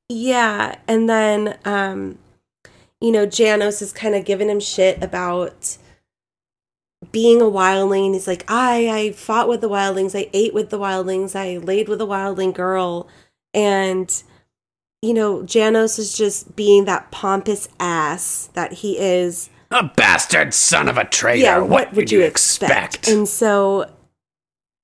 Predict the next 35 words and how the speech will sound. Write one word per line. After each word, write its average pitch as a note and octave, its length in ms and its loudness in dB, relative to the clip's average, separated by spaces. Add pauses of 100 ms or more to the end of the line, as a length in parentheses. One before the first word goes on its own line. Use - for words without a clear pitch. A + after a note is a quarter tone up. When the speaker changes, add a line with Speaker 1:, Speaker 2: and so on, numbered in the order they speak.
(260)
Speaker 1:
I A3 100 4
love G#3 360 0
John's G#3 380 -2
response F3 500 -6
to F3 80 -10
Janos. D#3+ 720 -6 (200)
And F#3+ 400 -2
he - 180 -10
says, G3 300 -8 (300)
"Well, A3 120 0
have G#3+ 200 -2
you G#3 300 -4
ever F#3+ 300 0
been G3 300 -2
beyond F#3+ 360 -4
the F#3 40 -4
wall, E3+ 320 -6
sir? A#3+ 500 -8 (480)
Like, G#3+ 260 2
Speaker 2:
<laughs> E3 400 0
Yeah. D#3 180 0
Speaker 1:
you C#4 100 4
don't E4 180 10
even E4 300 6
know A3+ 200 6
what B3+ 120 2
you're A3 120 2
talking G#3 460 -4
about. F3+ 220 -2
You G3 180 -2
literally A3 420 0
just F3+ 540 -8
got F3 280 -6
here." E3+ 300 -6 (480)
And, G#3 680 2